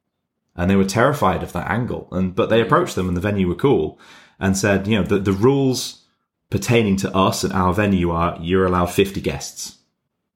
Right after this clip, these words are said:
That's the cap. You have to have, uh, a drink service to table,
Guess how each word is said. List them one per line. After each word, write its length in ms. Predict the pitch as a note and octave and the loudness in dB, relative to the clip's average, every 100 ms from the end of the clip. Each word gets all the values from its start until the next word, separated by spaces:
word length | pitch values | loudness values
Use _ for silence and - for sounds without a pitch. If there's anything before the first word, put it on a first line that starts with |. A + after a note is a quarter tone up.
| _ _ _ _ _ _ _ | _ _ _ _ _ _ _
That's 300 | F2 - - | -4 -4 -8
the 100 | - | -8
cap. 440 | - A#2 C#3 - _ _ - - - _ _ | -2 -2 -2 -10 _ _ -20 -20 -20 _ _
You 140 | F2+ | 0
have 200 | G#2 A2+ G2 | 2 2 0
to 80 | |
have, 600 | F#2+ F#2 F#2 F2+ F2+ - | 2 2 4 2 0 -4
uh, 300 | E2+ E2+ E2+ E2 | -4 -2 0 -2
a 40 | |
drink 220 | - A#2 - | 0 0 2
service 360 | G2+ F#2 F#2 - | 0 0 -2 -6
to 120 | - | -8
table, 560 | - G#2 G#2 D3+ - | -2 0 0 -2 -6